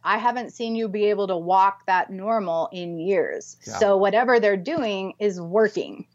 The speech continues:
Speaker 2: Yeah.
Speaker 1: And so, yeah, when you do have a physician who's saying there's no such thing as Lyme or it can't be Lyme, <sighs> gosh, it's so hard, but you've got
Speaker 2: Fine.
Speaker 1: to just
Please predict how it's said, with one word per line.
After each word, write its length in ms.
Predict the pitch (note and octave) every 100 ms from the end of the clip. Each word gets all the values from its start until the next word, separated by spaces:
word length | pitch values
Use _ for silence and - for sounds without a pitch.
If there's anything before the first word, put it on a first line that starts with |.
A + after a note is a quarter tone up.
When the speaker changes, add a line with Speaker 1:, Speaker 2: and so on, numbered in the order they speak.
| _ -
Speaker 2:
Yeah. 140 | G2+ - - - - - - - - -
Speaker 1:
And 180 | B3+ B3+
so, 640 | C4 A#3+ A#3 A3+ A3 - _ _
yeah, 340 | B3+ C4+ A#3+
when 180 | G#3+ A3+
you 140 | A3 G#3
do 260 | G#3 B3
have 220 | C4 A#3+
a 100 | A3
physician 600 | G#3+ G#3+ F#3+ G#3 G#3 G#3+
who's 240 | G3+ G#3+ G3
saying 320 | G3+ G3+ G3
there's 260 | F#3 F#3+ G3+
no 300 | G3+ F#3+ F#3+
such 300 | G#3 F#3+ -
thing 200 | G3 G3
as 140 | F3+
Lyme 340 | F#3+ F3+ F#3
or 80 | E3+
it 140 | E3 -
can't 260 | G3 F3
be 140 | F#3 F3+
Lyme, 680 | E3 E3 G#3+ F3 E3 E3 -
<sighs> 1400 | - - - _ - - _ - - - - - - -
gosh, 420 | F3+ F#3 D#3+ - G#3+
it's 180 | F#3+ -
so 300 | A3 A3+ G#3
hard, 560 | - G#3 G#3 E3+ E3 - F3
but 280 | F#3+ F#3 F3 -
you've 360 | F#3+ G3 F3+ -
got 240 | F#3 F3
Speaker 2:
Fine. 40 | C3
Speaker 1:
to 100 | G#3
just 380 | G3 G3 -